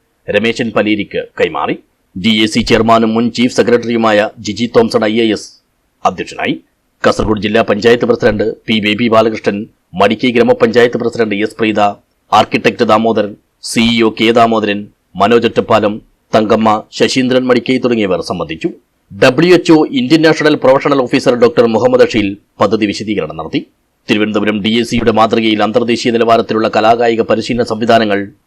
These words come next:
അത്യാധുനിക തെറാപ്പി സൗകര്യങ്ങൾ, പേഴ്സണലൈസ്ഡ് അസിസ്റ്റീവ് ഡിവൈസ് യൂണിറ്റുകൾ, തൊഴിൽ പരിശീലന കേന്ദ്രങ്ങൾ, മെഡിക്കൽ സൗകര്യങ്ങൾ, ട്രെയിനിങ് സെന്ററുകൾ തുടങ്ങി വിപുലീകരിച്ച സംവിധാനങ്ങൾ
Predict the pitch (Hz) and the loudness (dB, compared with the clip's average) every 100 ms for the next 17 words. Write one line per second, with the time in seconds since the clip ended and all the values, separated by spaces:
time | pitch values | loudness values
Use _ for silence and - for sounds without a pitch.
0 | _ 98 104 117 113 113 117 107 120 120 | _ -2 0 0 2 2 2 2 2 2
1 | 123 123 113 110 101 104 - _ _ _ | 0 2 2 2 0 -2 -10 _ _ _
2 | 110 113 123 113 113 110 113 107 107 - | 2 4 2 2 2 2 0 0 -2 -4
3 | 123 123 113 107 113 117 127 117 107 104 | -2 -2 0 2 2 2 0 -2 -2 -2
4 | 104 107 - 110 113 - 110 139 120 113 | -2 -6 -2 0 2 0 -2 -4 -2 0
5 | 107 110 104 101 - 101 107 113 127 127 | 0 0 0 -2 -4 -4 -2 -2 -2 0
6 | 113 110 107 101 - _ _ - 110 113 | 0 2 0 -2 -6 _ _ -6 0 0
7 | 123 117 113 123 120 117 110 107 101 - | -2 -2 0 2 2 0 -2 -2 -6 -12
8 | _ _ _ 85 117 139 151 156 135 151 | _ _ _ -2 0 0 2 2 2 0
9 | 135 127 127 - - 180 | 0 2 2 2 0 -2